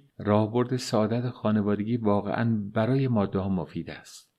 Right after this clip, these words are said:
لازم نیست که بحث تبانی و نقش چینی ماده‌های باحیا را مطرح کنیم. باحیا در واقع برای ژن‌های خودخواه یک ماده منفعت محسوب می‌شود.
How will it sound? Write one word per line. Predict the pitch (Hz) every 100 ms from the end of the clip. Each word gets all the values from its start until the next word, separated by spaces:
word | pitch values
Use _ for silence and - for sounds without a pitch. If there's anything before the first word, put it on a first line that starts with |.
| -
لازم | 82 78 98
نیست | 120 123
که | -
بحث | 90 110 110 120
تبانی | - 98 95 98 110 135 143 -
و |
نقش | 80 76 -
چینی | 80 - 85 82 101
ماده‌های | 110 95 98 95 107 107
باحیا | 98 101 92 104 110 131
را | 135
مطرح | 104 - - 64
کنیم. | - 64 52 - _ _ _ -
باحیا | 71 69 76 95
در | 107 110
واقع | 98 92 - 104 117 - _ _ -
برای | 87 90 90 87 82 87
ژن‌های | 80 90 87 82 80 104 113 127
خودخواه | 123 - 87 - - 95 113 - _ _ -
یک | 113 131 -
ماده | 95 92 87 117 127
منفعت | 117 101 90 85 82 - 82 - -
محسوب | 71 - - - -
می‌شود. | - - -